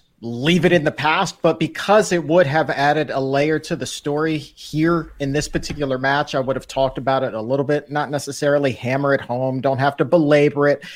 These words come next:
but certainly add a little bit more to the story. You know, take a little time, explain it. And I think that that would be okay, but you don't have to really just, just drill it, drill it, drill it home. So, uh, yeah, a little bit more talk.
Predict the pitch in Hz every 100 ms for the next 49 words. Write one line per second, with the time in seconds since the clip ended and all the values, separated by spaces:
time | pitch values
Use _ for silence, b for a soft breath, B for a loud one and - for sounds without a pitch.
0 | B - 247 311 294 233 233 - 139 160
1 | 165 156 156 143 156 147 139 139 143 -
2 | 147 139 139 98 135 - 127 117 127 143
3 | 147 247 247 226 208 - 143 139 151 147
4 | B B - 170 170 - - - 139 151
5 | 147 147 - b b 151 151 147 185 160
6 | 147 160 151 147 123 143 139 120 127 123
7 | 131 117 127 - 165 170 147 143 135 123
8 | 139 135 127 131 117 - _ _ _ 160
9 | 127 147 113 117 117 143 143 135 113 131
10 | 120 113 127 117 - 113 101 104 107 107
11 | - B B B 135 135 160 185 185 175
12 | 127 160 180 175 160 165 160 165 156